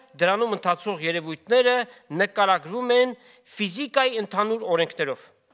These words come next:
Տիեզերքի բոլոր մարմինները երկրից բացի դիտողի համար հանդես են գալիս որպես երկնային մարմիններ։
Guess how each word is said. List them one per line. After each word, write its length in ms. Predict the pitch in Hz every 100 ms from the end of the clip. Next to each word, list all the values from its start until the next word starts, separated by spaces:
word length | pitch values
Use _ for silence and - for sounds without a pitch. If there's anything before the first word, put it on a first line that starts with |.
| _ _ _ _ - -
Տիեզերքի 540 | - 214 220 254 220 247
բոլոր 360 | 180 220 220
մարմինները 720 | 190 190 180 185 180 165 180 233
երկրից 600 | 185 156 190 196 208 156 117
բացի 560 | 165 165 - - 156 190 277 226 _ _ _ - - _
դիտողի 440 | 185 180 220 220
համար 300 | 247 240 240
հանդես 400 | 160 185 185 233
են 160 | 247 214
գալիս 320 | 208 214 170
որպես 400 | 170 170 220 170
երկնային 800 | 135 175 220 - 208 226 302 285
մարմիններ։ 680 | 190 165 147 139 127 123